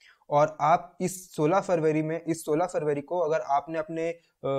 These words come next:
ऑनलाइन रजिस्ट्रेशन में कुछ गलती कर रखी है, अपने नाम गलत लिख रखे हैं, कास्ट गलत लिख रखे हैं या कुछ भी अगर त्रुटि कर रखी है तो आप उन्हें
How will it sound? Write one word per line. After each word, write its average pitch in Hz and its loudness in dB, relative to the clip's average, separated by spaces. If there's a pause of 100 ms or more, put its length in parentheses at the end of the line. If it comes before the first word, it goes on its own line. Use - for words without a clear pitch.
(280)
ऑनलाइन 151 0
रजिस्ट्रेशन 151 -2
में 165 -4
कुछ 165 -6
गलती 139 -4
कर 160 -2
रखी 156 -4
है, 156 0
अपने 143 -4
नाम 143 -2
गलत 151 0
लिख 156 -6
रखे 151 -10
हैं, 151 -10 (120)
कास्ट 151 -2
गलत 156 0
लिख 160 -4
रखे 156 -4
हैं 160 -6 (300)
या 156 -4
कुछ 175 -2
भी 190 2
अगर 185 2
त्रुटि 175 0
कर 175 0
रखी 165 -2
है 180 -2
तो 180 -8
आप 151 2
उन्हें 175 -8